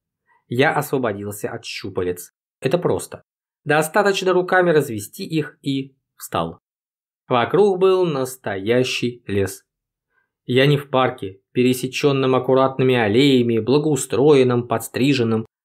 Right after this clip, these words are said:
в самом обыкновенном лесу, про который столько читал в книгах.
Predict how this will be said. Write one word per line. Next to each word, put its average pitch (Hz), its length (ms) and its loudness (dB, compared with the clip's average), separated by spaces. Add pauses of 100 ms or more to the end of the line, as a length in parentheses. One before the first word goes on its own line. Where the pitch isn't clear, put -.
в - 80 -20
самом 147 560 0
обыкновенном 101 920 -2
лесу, 92 460 -6 (140)
про 123 140 0
который 123 480 2
столько 110 340 -2
читал - 500 -8
в - 40 -20
книгах. 95 500 -4